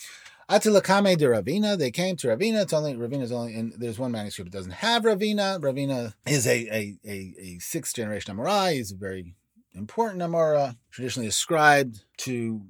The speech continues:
Chatimat Talmud. It's not clear what that means, that the finishing of the Talmud with Rav Ashi. But they came to Ravina,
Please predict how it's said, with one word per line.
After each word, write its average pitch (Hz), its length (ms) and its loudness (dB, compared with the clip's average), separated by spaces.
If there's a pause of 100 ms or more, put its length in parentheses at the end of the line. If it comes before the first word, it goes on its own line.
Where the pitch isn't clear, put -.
(120)
Chatimat 131 640 -6
Talmud. 208 540 0
It's - 140 -18
not 131 200 -8
clear 160 240 0
what 123 140 -2
that 113 140 -2
means, 185 300 -4
that 110 220 -6 (300)
the 104 200 -14
finishing 107 320 -8
of 101 80 -8
the 98 60 -12
Talmud 156 500 -6
with 101 240 -12
Rav 92 120 -10
Ashi. 143 440 -4 (580)
But 196 300 6
they 175 140 2
came 240 240 6
to 220 80 2
Ravina, 151 320 2